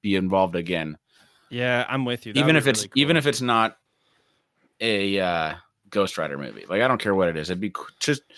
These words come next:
Speaker 1: just, it'd be just, it'd be cool for me, cool f-, to watch. It'd be cool for him to be in
Speaker 2: Oh,
Speaker 1: another
Speaker 2: yeah,
Speaker 1: Marvel
Speaker 2: and for
Speaker 1: movie.
Speaker 2: other comic book fans, because he's, he's one of you.
Speaker 1: Yeah.
Speaker 2: So,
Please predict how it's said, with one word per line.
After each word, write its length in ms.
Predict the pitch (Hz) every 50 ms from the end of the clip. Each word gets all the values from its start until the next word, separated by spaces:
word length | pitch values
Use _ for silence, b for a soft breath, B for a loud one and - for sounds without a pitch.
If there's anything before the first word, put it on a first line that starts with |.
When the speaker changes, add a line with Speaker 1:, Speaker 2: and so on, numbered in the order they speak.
| B B B B _
Speaker 1:
just, 180 | - 175 170 170
it'd 100 | 180 160
be 100 | 170 180
just, 260 | - 185 165 - - _ _ - _ _ _
it'd 100 | - 143
be 100 | 147 135
cool 320 | - - - 202 190 190
for 160 | - - 160 147
me, 280 | 147 151 151 151 143
cool 240 | 135 - - 151 143
f-, 200 | 131 - - - -
to 100 | - 120
watch. 380 | 120 127 127 127 120 - - - _ _ _ _ _ _ _ _ _ _
It'd 160 | - 127 110
be 100 | 117 120
cool 220 | 107 - - 123 113
for 140 | - 113 107
him 260 | 104 110 104 95 95 92
to 100 | - 98
be 140 | 90 101
in 80 | 95 92
Speaker 2:
Oh, 20 |
Speaker 1:
another 220 | 90 90 90 87 85
Speaker 2:
yeah, 40 | 82
Speaker 1:
Marvel 160 | 85 82 82 -
Speaker 2:
and 80 | - 82
for 80 | 78 185
Speaker 1:
movie. 80 | 185
Speaker 2:
other 140 | 190 - 185
comic 340 | 175 - 156 143 131 117 -
book 140 | 131 113 -
fans, 420 | - - 113 107 101 101 101 107
because 360 | 113 98 104 - - 123 -
he's, 300 | - 139 131 127 117 113 113 -
he's 220 | 113 123 127 120 120
one 160 | 120 117 113
of 120 | 107 95
you. 160 | 92 90 90 - _ _ _ _ _ _ _ _ _ _ _ _ -
Speaker 1:
Yeah. 340 | 135 143 110 90 76 73 b b b b b b
Speaker 2:
So, 360 | - - - - 104 95 95